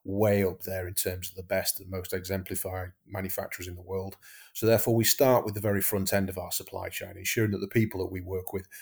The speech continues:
have the credentials that we would be proud of ourselves. We then apply efficiency through the whole manufacturing process and recyclability wherever possible.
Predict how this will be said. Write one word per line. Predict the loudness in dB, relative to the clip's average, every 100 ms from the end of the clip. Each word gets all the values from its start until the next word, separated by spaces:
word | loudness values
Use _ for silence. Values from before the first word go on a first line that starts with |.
| -2
have | 0 0
the | -2
credentials | -2 0 0 -2 -6 -6
that | -2
we | 2 4
would | 2 -2
be | -4
proud | -4 -4 -4
of |
ourselves. | -10 -6 -4 -4 -6 -10 -12 _ -20 -20 -20 -20 -20 _
We | 4 6
then | 6
apply | 4 4 6 8
efficiency | 8 6 2 0 0 0
through | 0
the | 0
whole | 4 6
manufacturing | 6 4 2 0 0 -2
process | 2 2 4 2 2
and | 2 2
recyclability | 2 4 2 2 0 0 0 2
wherever | 2 2
possible. | 0 0 0 2 2 0